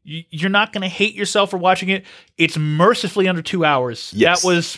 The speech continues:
Speaker 1: probably the number one thing I, I saw when I saw this movie was its runtime being under two hours, because normally when you have action movies now, they're, like, two ten, two fifteen.
Speaker 2: Oh.
Speaker 1: You're like, "Oh my God, please just end my life already."
Speaker 2: Yeah.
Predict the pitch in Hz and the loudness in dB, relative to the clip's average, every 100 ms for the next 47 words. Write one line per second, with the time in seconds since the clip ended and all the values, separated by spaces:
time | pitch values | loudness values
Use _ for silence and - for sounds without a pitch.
0 | - 170 180 185 160 165 170 175 170 165 | -2 0 2 2 2 2 2 2 2 0
1 | 165 170 156 147 135 139 147 - 147 147 | 0 -2 0 -2 -2 -2 -2 2 4 4
2 | 143 139 151 139 131 147 139 139 131 127 | 2 0 0 0 -2 -4 -4 -2 -2 -2
3 | 127 - - 143 135 143 147 135 139 135 | -6 -6 -6 -6 -2 -2 0 0 2 0
4 | 139 127 127 139 135 135 135 131 131 135 | -2 -4 -4 0 2 2 2 0 -4 -2
5 | 139 165 214 185 156 143 - - _ 143 | 2 2 4 4 2 0 -10 -20 _ 2
6 | 160 165 156 165 - 160 147 143 135 143 | 6 6 6 4 2 0 2 0 2 2
7 | 139 139 135 131 131 _ _ _ _ - | 4 4 4 4 2 _ _ _ _ -8
8 | 139 135 143 143 147 139 139 139 135 - | -4 0 2 2 0 -2 -2 0 -2 -2
9 | 139 139 135 127 131 123 - 135 135 131 | -2 -2 -2 -4 -2 -2 -2 -4 -2 -2
10 | 127 135 135 131 - 139 135 143 139 139 | 2 4 4 2 -2 0 0 -2 -2 -2
11 | 131 127 143 143 135 131 131 131 120 - | 0 2 2 2 4 4 4 2 -2 -6